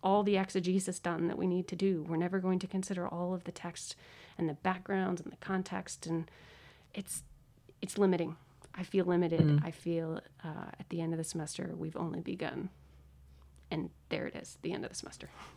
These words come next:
Speaker 2: Yeah. No, but something that I wanna highlight that, that just made me think, in the idea of starting with the content before thinking about the, the, the camps, the
Speaker 1: Mm-hmm.
Speaker 2: complementarian,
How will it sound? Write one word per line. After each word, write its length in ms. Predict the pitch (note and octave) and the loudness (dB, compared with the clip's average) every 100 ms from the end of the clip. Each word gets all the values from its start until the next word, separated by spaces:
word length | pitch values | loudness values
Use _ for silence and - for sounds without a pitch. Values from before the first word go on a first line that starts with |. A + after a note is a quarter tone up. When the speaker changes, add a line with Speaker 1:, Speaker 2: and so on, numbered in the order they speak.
| - - - | -20 -20 -10
Speaker 2:
Yeah. 180 | G3 D3+ - - - | -4 -4 -6 -16 0
No, 160 | E3 | 2
but 220 | E3 F3 - | 4 4 4
something 360 | G3+ G#3+ G#3+ | 2 6 6
that 180 | E3 D#3 | 6 6
I 40 | |
wanna 200 | D#3+ D#3 | 4 0
highlight 560 | D3+ D#3+ D#3+ D3+ D3 - - G3 | -2 -2 2 2 0 -4 -12 -6
that, 260 | E3+ F3 F#3+ E3 | -4 -4 -8 -10
that 160 | D3 D3 - - | -6 -8 -8 -6
just 200 | E3 F3 | -6 -2
made 120 | D#3+ | -2
me 60 | |
think, 200 | D3 D3 D3 | -2 -2 -2
in 80 | |
the 120 | D3 D3+ | 0 0
idea 340 | E3+ D3 D3+ | 0 0 0
of 80 | C#3+ | 0
starting 600 | - - E3 D#3 D3+ D3+ - - - - - - | -2 -2 -2 0 -2 -4 -8 -20 -20 -20 -14 4
with 180 | G#3 G#3+ | 6 6
the 60 | |
content 680 | - F3+ E3+ - - - - - - - - - - | 2 2 0 0 -6 -10 -16 -18 -20 -20 -20 -18 -14
before 260 | - F3 | 0 2
thinking 300 | D#3+ E3 D#3+ | 2 2 2
about 220 | D3 C#3+ | 0 0
the, 300 | - D3 C#3+ - | -2 -2 -2 -4
the, 180 | D3 C#3+ - | -4 -4 -4
the 80 | |
camps, 480 | - - C3+ - - | -10 -6 -4 -4 -6
the 280 | - C#3+ C#3 | -4 -4 -4
Speaker 1:
Mm-hmm. 280 | - F#3+ D#3+ | -2 0 2
Speaker 2:
complementarian, 520 | F#3 - C#3 C#3 C#3+ | 2 2 -2 -2 -4